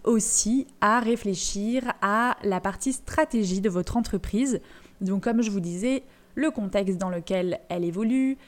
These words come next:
quelles sont vos forces, vos faiblesses, comment est-ce qu'aujourd'hui vous vous démarquez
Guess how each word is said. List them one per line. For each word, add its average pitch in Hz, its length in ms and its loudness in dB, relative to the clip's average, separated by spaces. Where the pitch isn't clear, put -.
quelles 202 180 -2
sont 190 200 -6
vos 175 160 -8
forces, 269 640 0
vos 170 100 -8
faiblesses, 240 720 -2
comment 277 200 2
est-ce 240 180 2
qu'aujourd'hui 196 360 -2
vous 208 140 0
vous 165 180 -4
démarquez 208 600 -2